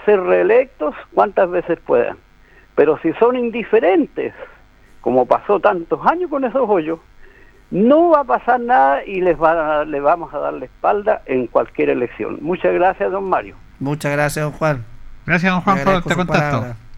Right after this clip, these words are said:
Speaker 1: Ya, hasta luego.
Speaker 3: Hasta luego, don Juan. Es que es interesante lo que dice don Juan, porque
Speaker 2: El
Speaker 3: también es una tremenda responsabilidad, don Mario, porque como esa situación, hay un montón de situaciones donde ustedes quisieran colaborar, porque a lo mejor hay un vecino que está escuchando y dice, "Oye, pero en mi sector no lo han arreglado nada".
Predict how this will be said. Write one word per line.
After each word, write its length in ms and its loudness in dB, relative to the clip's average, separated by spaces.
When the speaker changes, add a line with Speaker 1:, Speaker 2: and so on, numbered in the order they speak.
Speaker 1:
Ya, 140 2
hasta 200 -4
luego. 400 0
Speaker 3:
Hasta 220 -4
luego, 200 -4
don 120 -2
Juan. 220 -4
Es 180 -12
que 240 -12
es 260 -8
interesante 500 -4
lo 60 -6
que 60 0
dice 180 -2
don 120 0
Juan, 220 -2
porque 220 -6
Speaker 2:
El 60 -6
Speaker 3:
también 360 0
es 60 -2
una 160 0
tremenda 480 -6
responsabilidad, 680 -4
don 120 -4
Mario, 260 -2
porque 220 -8
como 240 -6
esa 160 -6
situación, 640 -4
hay 180 2
un 80 2
montón 600 -4
de 60 -2
situaciones 400 -2
donde 140 -4
ustedes 280 -6
quisieran 720 -4
colaborar, 640 -2
porque 200 -4
a 20 0
lo 80 0
mejor 220 0
hay 80 0
un 80 -4
vecino 280 -4
que 80 -2
está 140 -4
escuchando 460 0
y 40 -2
dice, 100 -6
"Oye, 180 0
pero 100 -4
en 80 -6
mi 60 -6
sector 340 -6
no 160 -4
lo 80 -4
han 100 -4
arreglado 380 -4
nada". 400 -4